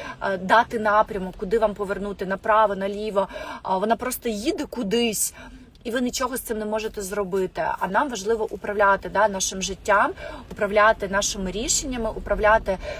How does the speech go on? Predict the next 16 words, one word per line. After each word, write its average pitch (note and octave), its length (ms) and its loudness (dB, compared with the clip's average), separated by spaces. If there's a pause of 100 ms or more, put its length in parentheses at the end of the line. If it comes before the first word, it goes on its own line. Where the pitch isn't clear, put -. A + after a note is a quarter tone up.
(100)
е, F3+ 180 -2 (120)
тим, A3 300 2 (580)
е, F#3+ 220 -2 (320)
м, F3+ 300 -6
якби, F3 300 -8
куди A3 260 -2
ми A3 100 0
хочемо F#3+ 500 -2
йти, A#3 460 4 (760)
намічати A#3 680 2
ці, A3 200 -8
ці A3 340 -6
цілі B3 680 -2
і A3 120 4
реалізовувати G#3+ 920 2
їх. E3+ 440 -10